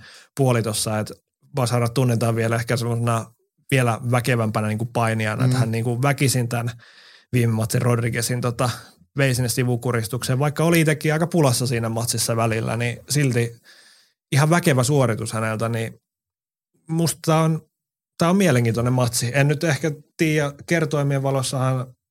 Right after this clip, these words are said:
Speaker 1: Basarat on aika iso suosikki, varmaan
Speaker 2: Okei.
Speaker 1: jo-, johta-, johtuu myös tästä hypestä, mikä hänellä on tossa ympärillään, mutta ei tää nyt mikään niinku aivan,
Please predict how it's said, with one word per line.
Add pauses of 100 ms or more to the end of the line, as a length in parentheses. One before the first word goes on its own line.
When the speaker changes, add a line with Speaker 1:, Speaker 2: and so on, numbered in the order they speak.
(100)
Speaker 1:
Basarat
on
aika
iso
suosikki,
varmaan
Speaker 2:
Okei.
Speaker 1:
jo-,
johta-,
johtuu
myös
tästä
hypestä,
mikä
hänellä
on (240)
tossa
ympärillään,
mutta (960)
ei
tää
nyt
mikään
niinku
aivan,